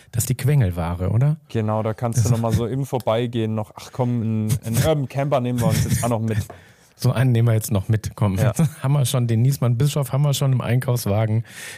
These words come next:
Speaker 1: jetzt schmeißen wir halt den kleinen Opel noch
Speaker 2: Ja.
Speaker 1: mit rein. <laughs>
Speaker 2: Also da brauchen wir uns nichts vormachen, ne? Wir haben da, wir haben jetzt nicht unbedingt tolle Erträge an den Fahrzeugen gehabt. Also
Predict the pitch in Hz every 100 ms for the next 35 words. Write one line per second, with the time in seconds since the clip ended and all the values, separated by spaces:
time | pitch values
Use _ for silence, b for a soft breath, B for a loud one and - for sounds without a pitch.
0 | - 117 - 107 117 120 104 113 117 120
1 | 117 110 110 101 104 104 104 139 143 139
2 | 110 - - - - - - - - 147
3 | 147 156 147 135 190 208 151 151 120 -
4 | 180 190 135 131 143 135 123 151 160 123
5 | 117 104 - 110 117 113 143 131 - 135
6 | - 156 143 131 131 123 - - - _
7 | _ _ _ _ _ _ _ _ _ _
8 | _ _ _ - 139 135 120 110 120 135
9 | 151 110 107 104 110 104 - 107 104 107
10 | 113 - - - 107 101 107 104 101